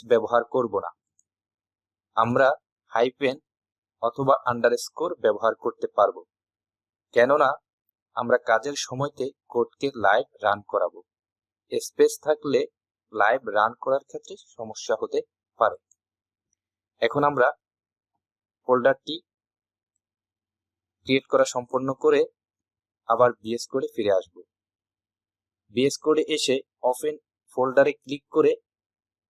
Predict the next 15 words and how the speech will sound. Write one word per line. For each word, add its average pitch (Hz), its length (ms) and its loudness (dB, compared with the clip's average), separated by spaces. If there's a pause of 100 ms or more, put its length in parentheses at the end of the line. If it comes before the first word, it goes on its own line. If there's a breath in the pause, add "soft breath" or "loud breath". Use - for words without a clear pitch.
(760)
আমাদের 120 220 2 (100)
ডেস্কটপ 123 440 2 (260)
অপশনে 135 400 -10
ক্লিক 139 200 -6 (140)
করে 151 160 4 (1200)
আমাদের 120 280 2 (480)
তৈরিকৃত 143 440 -2 (140)
ফোল্ডারটিকে 131 640 0 (1300)
সিলেক্ট 131 400 -4
করে 160 140 0 (120)
ভিএস 107 220 -2 (100)
কোডে 123 220 -2 (380)
ওপেন 117 180 -2 (120)
করব। 90 180 -4 (2750)
এখন 156 180 -2